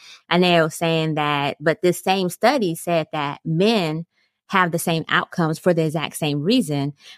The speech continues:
um, just not to the same degree as the, the women themselves, right? And it said that, so while people were focusing on the women,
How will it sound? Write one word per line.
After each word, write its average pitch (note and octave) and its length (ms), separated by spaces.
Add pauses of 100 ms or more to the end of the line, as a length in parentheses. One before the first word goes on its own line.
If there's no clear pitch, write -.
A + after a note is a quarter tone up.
um, D#3+ 180
just F3 200
not D#3 280
to F3+ 120
the D#3+ 80
same D#3+ 240
degree D#3 580 (160)
as C#3+ 640 (260)
the, D3 480
the D3+ 160
women D#3+ 380
themselves, D3 600
right? D3+ 320 (300)
And F3 140
it F3 100
said E3 460
that, D3+ 360
so D#3 200
while D3+ 240
people G#3 260
were E3+ 100
focusing F3 640
on D3+ 260
the D3 100
women, D#3 600